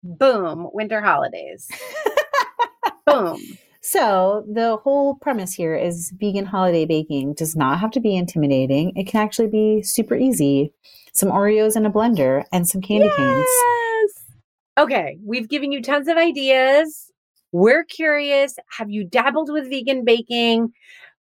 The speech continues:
Speaker 1: If you're someone who is vegan or eats plant-based a lot of the time, are you gonna be doing any vegan holiday baking? Tell us. And by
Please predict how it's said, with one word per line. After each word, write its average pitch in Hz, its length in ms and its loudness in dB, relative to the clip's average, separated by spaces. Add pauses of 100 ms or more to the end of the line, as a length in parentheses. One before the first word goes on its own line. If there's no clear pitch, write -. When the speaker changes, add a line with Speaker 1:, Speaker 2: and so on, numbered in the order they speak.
Speaker 1:
If 208 220 4
you're 214 260 4
someone 254 400 -2
who 233 240 0
is 240 300 2
vegan 247 760 2
or 185 120 4
eats 220 340 -6 (100)
plant-based 220 680 2
a 214 40 2
lot 202 240 2
of 220 100 0
the 220 100 -6
time, 214 420 2
are 214 40 -2
you 190 140 -4
gonna 202 200 -2
be 202 180 -4
doing 208 540 2
any 220 380 4
vegan 208 400 2
holiday 196 460 2
baking? 175 580 2
Tell 226 300 2
us. 196 220 0 (460)
And 240 220 0
by 233 160 2